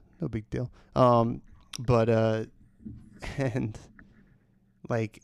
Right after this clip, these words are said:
I'm on hold for, like, you know, six minutes. And somebody picks up and they're like, "Hello?"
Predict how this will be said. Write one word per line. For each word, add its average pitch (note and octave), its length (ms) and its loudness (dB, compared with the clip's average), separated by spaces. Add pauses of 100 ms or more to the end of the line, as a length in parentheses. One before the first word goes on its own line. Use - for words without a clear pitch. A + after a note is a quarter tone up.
(140)
I'm B2+ 200 4
on D#3 220 6
hold B2+ 400 4 (160)
for, B2 240 -6
like, A2 480 -6
you A#2+ 120 -2
know, G#2 260 -4
six - 380 -8
minutes. G#2 540 -10 (1300)
And A2+ 640 0 (120)
somebody D3 360 4
picks C3+ 300 0
up G#2+ 320 -2 (200)
and A#2 100 -2
they're A#2 80 2
like, A2+ 160 0
"Hello?" C3 480 0